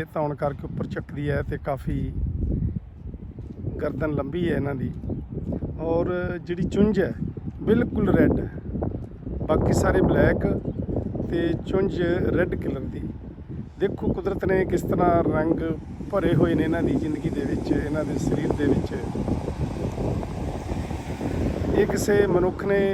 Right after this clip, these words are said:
ਨਹੀਂ ਇਸ ਤਰ੍ਹਾਂ ਕੀਤਾ, ਇਹ ਕੁਦਰਤ ਨੇ ਕੀਤਾ ਹੈ ਤੇ ਸਾਰੇ ਹੀ ਇੱਕੋ ਜਿਹੇ। ਜੇ ਅਸੀਂ ਕੋਈ ਤਸਵੀਰ ਵੀ ਬਣਾਉਣੀ ਹੋਵੇ ਤਾਂ ਹਰ ਵਾਰ ਸਾਡੀ ਤਸਵੀਰ ਦੇ ਵਿੱਚ ਫਰਕ ਪੈ ਜਾਏਗਾ,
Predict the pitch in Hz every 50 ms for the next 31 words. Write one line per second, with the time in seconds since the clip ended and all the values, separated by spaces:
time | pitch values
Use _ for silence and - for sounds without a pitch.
0 | 180 - - 139 160 170 190 202 190 175 - - 196 185 180 190 175 - 208 -
1 | 170 170 165 - 180 180 - 180 - 196 - - 202 185 180 165 - 147 127 -
2 | 180 175 151 117 - - - - - - - - - - - - - - - -
3 | - - - 175 175 175 180 180 147 - - 180 185 196 214 220 208 185 185 202
4 | - - - - - 220 190 170 151 - - - - - - - - - - -
5 | - - - - - - - - - - - - - - - - - - - -
6 | - - - - - 131 160 196 202 185 214 220 185 214 214 - 214 196 - 190
7 | 170 175 196 220 202 202 220 190 185 175 170 175 180 185 175 165 160 147 143 165
8 | 156 139 135 151 185 - - - - - - - - - - - - - 202 196
9 | 196 196 196 196 196 196 196 196 - - - - - - - - - - - -
10 | - - 190 226 240 226 233 226 220 190 - 196 196 180 196 185 - 196 - -
11 | 185 175 180 180 170 170 170 165 165 - - - - 170 156 - - 170 147 139
12 | 135 135 131 120 110 104 104